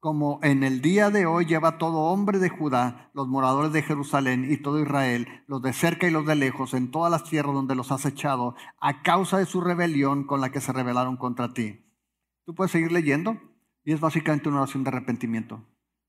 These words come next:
Y está diciendo, "Señor, sí, nosotros, nosotros te fallamos, perdónanos". Ahora,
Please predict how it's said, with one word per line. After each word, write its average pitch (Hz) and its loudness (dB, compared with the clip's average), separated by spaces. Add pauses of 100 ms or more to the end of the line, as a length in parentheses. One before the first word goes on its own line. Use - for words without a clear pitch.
(160)
Y 139 -8
está 123 -2
diciendo, 135 0
"Señor, 131 0
sí, 139 -4
nosotros, 127 -8
nosotros 135 -8
te 127 -4
fallamos, 117 -6 (520)
perdónanos". 127 -4 (1600)
Ahora, 120 0